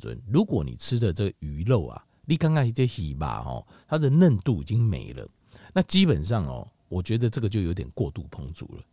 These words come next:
所以雄厚当然沙西米雄厚啦，哈，就直接生吃，哈。那有些鱼不能生吃呢，就是说用蒸的，其实我觉得也不错，因为蒸的通常它伤害食物的，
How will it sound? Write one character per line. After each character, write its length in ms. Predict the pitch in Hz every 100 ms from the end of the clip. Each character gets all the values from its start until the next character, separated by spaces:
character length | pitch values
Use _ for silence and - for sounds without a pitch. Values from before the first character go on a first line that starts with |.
| _ - -
所 140 | 175
以 160 | 175 127 - _ _ -
雄 240 | - 127
厚 160 | 151 160
当 180 | 113 113
然 180 | 85 107
沙 180 | - 113
西 200 | - 147
米 180 | 123 90
雄 160 | 85
厚 180 | 98 110
啦， 140 | 76 76
哈， 240 | 92 76 - _
就 120 | 127
直 220 | 110 110 110
接 160 | 139
生 260 | 131 131 127
吃， 300 | - 110 107 -
哈。 200 | 98 - - - -
那 80 | 226
有 100 | 202
些 120 | 190
鱼 120 | 185
不 140 | 151 175
能 100 | 139
生 240 | 139 135
吃 200 | 127 127
呢， 180 | 123 123 - _
就 100 | -
是 60 | 156
说 140 | 147
用 180 | 143 143 -
蒸 300 | - 139 135
的， 180 | 101 - _
其 140 | - 117
实 80 | 107
我 100 | 82
觉 100 | 76
得 60 |
也 40 | 64
不 100 | -
错， 240 | - - -
因 100 | 190
为 60 | 160
蒸 300 | - 175 170
的 160 | 151
通 220 | - 139 131
常 180 | 87
它 100 | 104
伤 300 | 104 - 110
害 140 | 120 92
食 260 | - -
物 180 | 87 104 62
的， 240 | 57